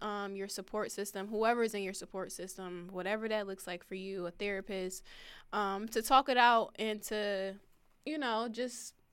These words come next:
maybe you need a laugh. Maybe they help you laugh,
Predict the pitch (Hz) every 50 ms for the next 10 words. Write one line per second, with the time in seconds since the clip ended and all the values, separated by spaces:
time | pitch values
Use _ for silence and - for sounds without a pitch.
0 | _ - 185 185 202 226 247 262 269 277 269 247 220 202 185 180 185 190 202 208
1 | 214 214 226 - 226 208 208 220 247 202 208 214 208 208 208 220 - 226 226 214
2 | 202 202 202 202 202 202 208